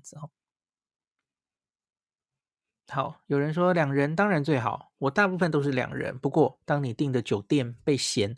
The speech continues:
去的景点也被嫌，真的很伤心。我之前明明去之前就已经问过了，哦，他都说“我很随便，任你安排啊”，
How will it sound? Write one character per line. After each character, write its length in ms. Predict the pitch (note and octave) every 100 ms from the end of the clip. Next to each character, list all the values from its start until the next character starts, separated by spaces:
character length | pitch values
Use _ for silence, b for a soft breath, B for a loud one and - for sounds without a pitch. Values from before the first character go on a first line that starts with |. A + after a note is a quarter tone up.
| B B B -
去 240 | - F#3
的 100 | C#3
景 260 | - B2+ C#3+
点 300 | C3 - B2+
也 120 | A2+
被 180 | D3+ C3
嫌， 360 | - G#2+ C3 - -
真 160 | C#3+
的 80 | C#3
很 160 | A#2+ F#2
伤 180 | C3
心。 360 | B2+ - B2+ B2+ B B B -
我 80 | C3
之 160 | G3+
前 260 | G3 E3+ C#3+
明 220 | D3+ D3
明 260 | E3 D3 D#3
去 300 | - - F3
之 140 | F3+
前 280 | D#3+ - C3
就 220 | - E3+
已 80 | B2+
经 180 | C3+ D#3
问 280 | E3+ C3+ B2+
过 280 | D#3+ G#2+
了， 120 | F2 D#2
哦， 140 | - B B B B
他 140 | - D#3+
都 120 | D#3+
说 400 | - D3+ D3 D#3 -
“我 20 | D3+
很 120 | C#3
随 180 | - B2+
便， 380 | D#3 C#3+ A#2 C3+
任 240 | E3 C3
你 100 | A#2+
安 200 | D3 D3
排 320 | C#3 A#2+ A2
啊”， 160 | A#2+